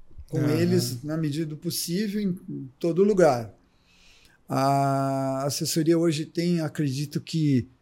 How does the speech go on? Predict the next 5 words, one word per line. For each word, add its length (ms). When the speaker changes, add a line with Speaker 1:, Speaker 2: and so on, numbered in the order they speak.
Speaker 1:
uma, 640
um 180
valor 460
bem, 640
é, 640